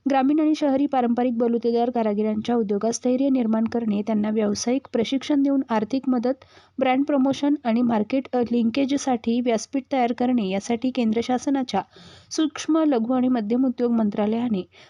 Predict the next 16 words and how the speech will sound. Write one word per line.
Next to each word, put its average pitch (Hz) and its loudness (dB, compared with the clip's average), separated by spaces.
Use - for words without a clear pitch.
प्रधानमंत्री 302 2
विश्वकर्मा 262 0
कौशल्य 233 -2
सन्मान 226 0
योजना 226 0
सुरू 220 0
केली 196 -2
आहे. - -6
या 285 2
योजनेअंतर्गत 262 0
व्यवसाय 240 0
सुरू 269 -2
करण्यासाठी 254 0
पारंपरिक 240 0
बलुतेदार 226 0
कारागिरांना 226 0